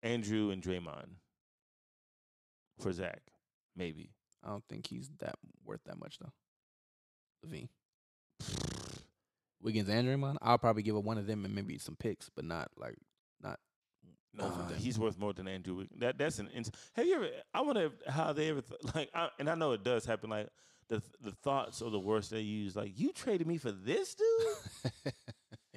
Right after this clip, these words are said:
Speaker 2: Yeah. It happens. It can happen.
Speaker 1: This brother can't even stay he-, this, this ragamuffin.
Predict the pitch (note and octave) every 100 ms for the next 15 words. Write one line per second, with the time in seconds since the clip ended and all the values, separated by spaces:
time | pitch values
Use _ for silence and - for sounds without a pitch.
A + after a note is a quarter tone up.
0 | - - C#2 - _ _ _ _ - G3+
1 | A#2+ A2+ C3 - - C#3 A#2 G#2 G#2+ G#2+
2 | - G#4+ G#4+ F#4 D#4+ D4+ F4+ F#4 F4+ G4+
3 | G#4+ G4 A4 A#3 A4 A4 - A4+ G4 F#3
4 | D#3 - D3 A4+ A4 G#4 A4+ G#4